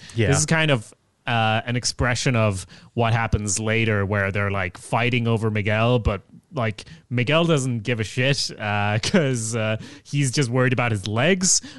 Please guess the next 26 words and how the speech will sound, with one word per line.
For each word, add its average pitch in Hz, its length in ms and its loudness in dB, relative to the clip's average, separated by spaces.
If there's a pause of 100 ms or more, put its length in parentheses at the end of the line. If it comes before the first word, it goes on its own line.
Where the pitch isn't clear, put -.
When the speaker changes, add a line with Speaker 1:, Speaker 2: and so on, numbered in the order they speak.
Speaker 2:
uh, 107 240 2
but 95 160 0
they're 131 160 4
worried 123 240 4
about 104 260 0
who's 120 240 0
to 113 100 -2
blame. 95 560 -4
Um, 95 380 -4
they 101 140 0
want 156 260 2
to 147 60 0
support 127 380 0
him, 120 220 0 (340)
but 110 300 0
they 117 80 0
kinda 117 240 0
wanna 107 280 0
alleviate 104 460 0
their 95 160 -4
own 92 160 -6
guilt. 85 280 -10
So 82 440 -8
there 113 180 -2
they 90 120 -4
are. 80 180 -8